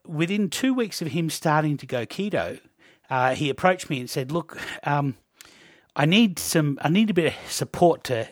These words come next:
to stick me to this, this particular diet. So, uh, why don't we do a podcast together?" Carl was a professional podcaster, and he theorized that, you know,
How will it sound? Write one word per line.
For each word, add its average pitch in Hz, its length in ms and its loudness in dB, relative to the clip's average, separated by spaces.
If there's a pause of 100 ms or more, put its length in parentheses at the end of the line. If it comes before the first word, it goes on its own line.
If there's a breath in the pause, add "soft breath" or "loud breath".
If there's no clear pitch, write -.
(100)
to 113 120 -8
stick - 340 -2
me 104 140 -4
to 110 140 -8
this, - 320 -12 (120)
this 110 140 -8
particular 98 520 -12
diet. 131 380 -2
So, 110 280 -4 (400 loud breath)
uh, 98 100 0
why 147 160 4
don't 202 80 4
we 160 80 -2
do 143 140 -2
a - 40 -4
podcast 170 500 0
together?" 85 280 -14 (200)
Carl 107 260 -8
was 104 160 -10
a 107 40 -10
professional 117 460 -8
podcaster, 175 560 0
and 127 140 -4
he 123 160 -8
theorized 131 840 0
that, 107 160 -10
you 135 120 -8
know, 110 140 -4